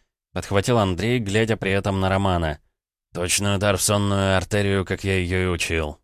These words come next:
Так что здесь вообще без вариантов. Кровь мы, конечно, проверим, но я практически уверен в том, что она не её". "Всё было тщательно спланировано. Только похитители, а их, судя по следам, было минимум четверо,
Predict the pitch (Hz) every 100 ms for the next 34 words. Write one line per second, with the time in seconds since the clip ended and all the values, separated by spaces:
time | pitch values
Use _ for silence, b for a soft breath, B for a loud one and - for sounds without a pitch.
0 | _ - 90 - 104 87 85 95 90 85
1 | - 87 85 78 87 85 80 71 71 -
2 | _ _ _ - 98 101 107 104 101 101
3 | 95 107 101 95 92 92 101 101 95 92
4 | 90 95 - 98 92 - 98 87 87 90
5 | 87 - 90 85 - 82 82 82 80 78
6 | 73 76 76 - _ _ _ _ _ _
7 | _ _ _ _ - - 151 156 147 -
8 | 147 139 131 123 - 117 117 110 110 92
9 | 76 71 65 - _ _ _ 92 92 104
10 | 101 95 98 117 110 117 110 92 85 90
11 | 87 - 95 90 95 - 95 95 92 90
12 | 95 95 98 95 92 87 92 87 92 85